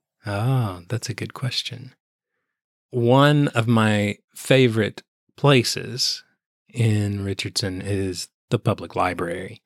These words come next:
It's, um, not only just has lots of books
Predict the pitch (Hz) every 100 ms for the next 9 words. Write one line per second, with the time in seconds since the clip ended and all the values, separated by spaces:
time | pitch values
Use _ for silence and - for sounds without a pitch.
0 | _ _ _ _ _ _ _ 113 104 101
1 | - - 104 98 95 95 92 _ _ _
2 | _ _ _ - 143 139 117 104 98 -
3 | 101 95 92 82 98 98 98 - - -